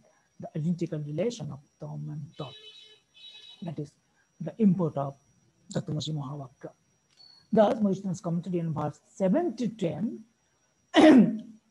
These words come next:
advocates the transcendental unity between Tom and Tot.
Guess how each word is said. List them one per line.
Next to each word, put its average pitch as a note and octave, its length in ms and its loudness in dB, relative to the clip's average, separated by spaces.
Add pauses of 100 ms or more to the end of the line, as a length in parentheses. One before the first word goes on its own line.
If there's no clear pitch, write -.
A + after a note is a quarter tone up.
advocates F3+ 760 2 (120)
the D3+ 340 -8
transcendental F3 640 -4
unity D3 460 -6
between C#3+ 480 -10 (200)
Tom F3 360 -8 (120)
and C#3 200 -14 (100)
Tot. A2 160 -16